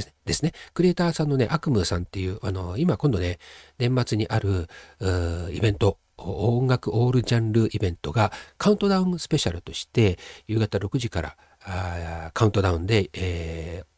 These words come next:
元旦、年明けの二時、えー、朝二時までやるんですけれども、ここのね、スタッフ用の、お、今回その、えー、クリエイターさん、公式、まあ、クリエイターさんなんですけど、アクムさんが、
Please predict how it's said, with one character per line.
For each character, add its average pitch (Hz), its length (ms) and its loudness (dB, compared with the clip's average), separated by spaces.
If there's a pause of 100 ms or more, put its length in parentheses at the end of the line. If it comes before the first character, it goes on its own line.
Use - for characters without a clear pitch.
(180)
元 101 160 2
旦、 92 280 -4
年 98 220 0
明 104 60 -2
け 107 120 -4
の 104 200 -2 (360)
二 139 100 4
時、 92 220 -4 (320)
え 117 100 -6
ー、 - 100 -8
朝 - 160 0
二 127 140 6
時 143 100 2
ま 92 120 2
で 85 160 -4 (240)
や 95 100 2
る 92 100 0
ん 82 40 -6
で 78 100 -10
す - 80 -10
け - 80 -8
れ 113 80 -4
ど 180 100 -2
も、 196 280 4 (180)
こ - 120 -20
こ 226 100 -2
の 214 80 0
ね、 214 80 -2
ス - 100 -6
タ 185 120 2
ッ - 20 0
フ - 160 -4
用 156 140 4
の、 131 180 2 (240)
お、 120 120 -2
今 127 140 0
回 87 160 -4
そ 95 100 -4
の、 87 200 -4 (200)
え 95 140 -4
ー、 92 60 -4
ク - 80 -4
リ 104 60 2
エ - 20 2
イ - 20 0
タ 95 120 -2
ー - 20 -2
さ 101 100 -4
ん、 82 140 -8
公 95 160 -4
式、 - 200 -6
ま 82 120 -4
あ、 - 40 -6
ク - 140 -4
リ 80 80 2
エ - 80 0
イ - 40 -6
タ - 100 2
ー - 80 6
さ 73 140 -2
ん - 20 -4
な - 80 -10
ん - 40 -14
で - 60 -14
す - 60 -14
け 170 80 0
ど、 190 160 4 (240)
ア 107 80 -6
ク 113 80 0
ム 95 80 0
さ - 160 -4
ん 117 60 -4
が、 165 220 6